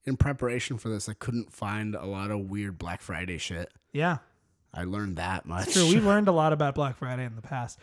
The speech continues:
Speaker 1: Yeah. There's
Speaker 2: Um,
Speaker 1: nothing. There's just people are like, "Here's the deals." I'm like, or I'm like, "Weird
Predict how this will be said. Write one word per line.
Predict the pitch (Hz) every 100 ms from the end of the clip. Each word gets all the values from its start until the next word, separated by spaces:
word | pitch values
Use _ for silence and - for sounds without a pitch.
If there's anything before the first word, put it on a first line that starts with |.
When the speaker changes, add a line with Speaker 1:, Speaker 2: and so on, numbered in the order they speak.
| -
Speaker 1:
Yeah. | - 64 - _ _
There's | 190 208 208
Speaker 2:
Um, |
Speaker 1:
nothing. | 175 160 143 113 117
There's | 143
just | 156 -
people | 170 147 156
are |
like, | 147 -
"Here's | 285 214
the |
deals." | 196 247 262 175
I'm | 143 147
like, | 143 -
or | 151 143
I'm | 139 135
like, | 131 -
"Weird | 139 160 156